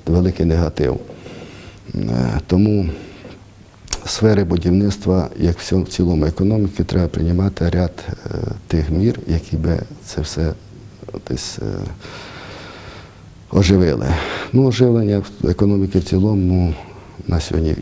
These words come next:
і уряд говорить, і президент говорить, де все суспільство говорить, це перше — боротьба з корупцією. Якщо ми не зро-, не реально не будемо боротися з корупцією,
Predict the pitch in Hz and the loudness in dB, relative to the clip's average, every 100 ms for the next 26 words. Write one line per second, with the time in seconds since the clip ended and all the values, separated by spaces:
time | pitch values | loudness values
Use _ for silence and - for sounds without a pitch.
0 | - 82 120 113 87 92 87 87 85 - | -2 2 2 2 2 0 2 0 0 -2
1 | 82 90 101 104 87 87 87 101 - 87 | -4 0 0 2 2 2 2 0 0 -2
2 | - 82 120 110 90 90 92 92 87 - | -2 -2 0 0 0 2 2 2 0 -4
3 | - 113 113 - 87 - 87 82 80 85 | -4 -2 -2 -4 -4 -2 -2 0 0 0
4 | 80 82 78 78 - - - - - - | 0 -4 -4 -6 -8 -8 -8 -14 -20 -20
5 | - - - - - - - 104 98 95 | -18 -16 -16 -16 -16 -6 -2 2 4 4
6 | 95 90 90 90 92 73 82 90 92 87 | 4 4 4 4 4 2 4 4 4 2
7 | 73 - - 85 87 82 90 80 - - | 0 -2 0 2 2 2 2 0 -2 -6
8 | - 76 107 - - - - | -2 0 0 -2 -6 -4 -6